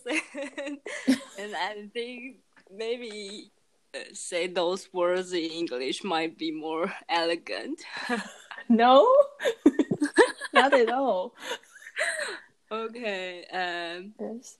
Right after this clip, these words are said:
Speaker 1: my department is very boring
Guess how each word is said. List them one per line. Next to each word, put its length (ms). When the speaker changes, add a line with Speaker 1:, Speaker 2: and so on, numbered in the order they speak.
Speaker 1:
my 180
department 800
is 640
very 720
boring 640